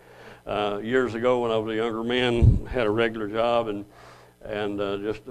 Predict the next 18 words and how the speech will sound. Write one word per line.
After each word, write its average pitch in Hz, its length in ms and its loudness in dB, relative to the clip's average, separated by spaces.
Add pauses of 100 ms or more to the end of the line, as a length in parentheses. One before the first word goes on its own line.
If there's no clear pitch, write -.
(140)
a 107 80 -10
friend 127 260 -4
of 113 60 -4
mine, 104 480 -4
uh, 98 500 -6
from 98 320 -10
the 113 60 -12
Bartlesville 104 600 -4
area, 95 360 -4
w-, 95 220 -10
we 101 200 -6
were 101 120 -6
talking 110 500 -6
at 120 120 -14
church - 300 -10
one 107 240 -4
day, 107 300 -2
and, 98 200 -4